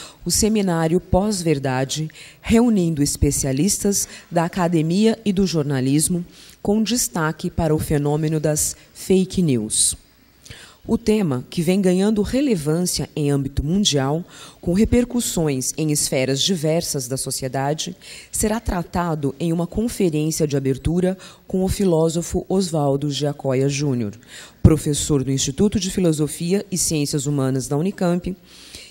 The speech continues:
e em três mesas de debates: fake news, quem são os algoritmos e eleições dois mil e dezoito e fake news. O tema da pós-verdade foi se colocando no contexto global,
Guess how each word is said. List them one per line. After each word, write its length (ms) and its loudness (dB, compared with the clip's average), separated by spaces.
e 100 4
em 140 4
três 340 0
mesas 420 2
de 120 2
debates: 680 -2
fake 420 0
news, 500 2
quem 240 0
são 320 2
os 120 -2
algoritmos 880 0
e 100 6
eleições 640 2
dois 220 4
mil 160 2
e 20 2
dezoito 640 2
e 60 -4
fake 400 0
news. 480 -4
O 100 -2
tema 440 4
da 120 0
pós-verdade 880 0
foi 160 2
se 120 -2
colocando 720 2
no 100 0
contexto 600 -2
global, 560 0